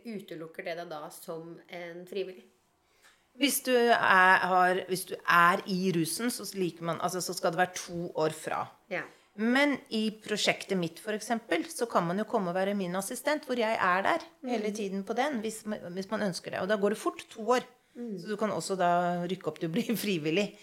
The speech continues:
Speaker 1: Mhm.
Speaker 2: Men jeg utviser ikke menneske som menneske når det kommer og er rusa. Jeg utviser på en måte, eller sier,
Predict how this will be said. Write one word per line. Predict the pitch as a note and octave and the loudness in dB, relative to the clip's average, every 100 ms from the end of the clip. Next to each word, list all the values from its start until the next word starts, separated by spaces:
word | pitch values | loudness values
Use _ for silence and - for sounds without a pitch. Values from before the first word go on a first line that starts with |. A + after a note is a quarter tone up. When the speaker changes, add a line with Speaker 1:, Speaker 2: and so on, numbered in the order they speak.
| - | -12
Speaker 1:
Mhm. | A#3+ F#3+ F#3 A#3 | -10 -10 -12 -6
Speaker 2:
Men | G3+ G#3+ B3 B3+ - _ _ _ | 2 6 6 4 -4 _ _ _
jeg | - G#3 A#3 C4 - | 2 6 6 6 0
utviser | G3 F#3 G#3 G3 A3 | -2 -2 -4 -6 -4
ikke | G#3+ G#3 A3+ | -8 -6 -2
menneske | A3+ F#3 E3 - - G3+ G3+ - _ _ | 0 0 -2 -4 -2 2 2 -2 _ _
som | - G#3+ G#3 | -8 -2 2
menneske | G#3 E3+ D3+ - A3 | 2 2 -2 -2 0
når | G#3+ | 0
det | F#3+ | 0
kommer | G3 E3+ E3 F3+ | -2 -2 0 0
og | G3+ | 2
er | F3+ F#3+ | 2 2
rusa. | G#3 - C4 B3+ - | 0 2 2 2 0
Jeg | F#3+ F#3+ | 0 2
utviser | F3+ - F3+ E3+ - G3 G3+ | -2 -4 -4 -2 -2 -2 0
på | G3 | 0
en | |
måte, | F#3 F3 | -2 -2
eller | F#3 F#3 | -4 -4
sier, | F#3+ F#3 | -2 -4